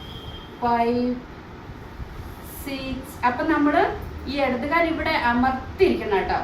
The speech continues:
സെവൻ, എയ്റ്റ്, നയൻ, ടെൻ.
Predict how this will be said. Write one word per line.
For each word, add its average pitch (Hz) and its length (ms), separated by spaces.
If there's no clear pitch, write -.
സെവൻ, 254 680
എയ്റ്റ്, 233 680
നയൻ, 226 540
ടെൻ. 339 280